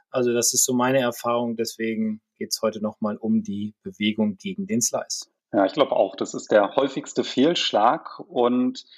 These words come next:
Speaker 2: bevor wir auf den ersten Punkt eingehen, kannst du vielleicht mal alle vier einmal nennen, damit wir so ein Gefühl dafür bekommen, was uns hier erwartet?
Speaker 1: Ja,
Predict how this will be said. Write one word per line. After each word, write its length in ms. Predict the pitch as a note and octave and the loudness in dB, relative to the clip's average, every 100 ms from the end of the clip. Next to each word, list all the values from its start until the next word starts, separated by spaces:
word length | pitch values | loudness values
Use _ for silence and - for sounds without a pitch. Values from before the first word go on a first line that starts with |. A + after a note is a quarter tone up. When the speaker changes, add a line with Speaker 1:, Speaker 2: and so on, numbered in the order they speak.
| _ - | _ -10
Speaker 2:
bevor 560 | G#2 - - C#3+ D3 | -8 -2 4 6 4
wir 300 | C#3+ C#3+ C#3+ | 2 2 2
auf 240 | - B2 - | 2 -2 0
den 160 | B2+ | 0
ersten 400 | B2 A#2+ - C#3+ | 2 0 -2 -8
Punkt 260 | - C3 B2 | 0 0 0
eingehen, 560 | - A2+ C3 D3+ D#3+ D#3+ | 2 2 2 2 0 -2
kannst 360 | - C3+ - | 0 0 0
du 60 | E3 | -6
vielleicht 500 | - C#3+ C3 D3 - | 0 4 6 4 0
mal 160 | D3 | -2
alle 320 | A#2 B2+ D#3+ D#3+ | 2 0 0 -4
vier 580 | - - C#3 E3+ E3 | -8 -2 4 4 4
einmal 380 | A2+ C3 D3 C3+ | 4 4 4 4
nennen, 360 | A2+ G#2 C3+ F3+ | 4 4 4 6
damit 380 | D3 C3+ C#3 C3+ | 6 4 0 4
wir 380 | C3+ C3+ C3 | 8 8 6
so 120 | C3 B2+ | 2 0
ein 80 | |
Gefühl 400 | B2 A#2 - B2+ | 0 -2 0 2
dafür 300 | D3+ D#3 - | 2 0 -4
bekommen, 400 | C#3 - - D3 | -4 -2 0 0
was 160 | C3+ - | -2 -6
uns 140 | C4 | -4
hier 100 | - | 2
erwartet? 600 | A2 G2 F#2 A#2+ G#3 A3+ - _ | 2 2 0 0 -4 -6 -14 _
Speaker 1:
Ja, 220 | - C3+ | 2 2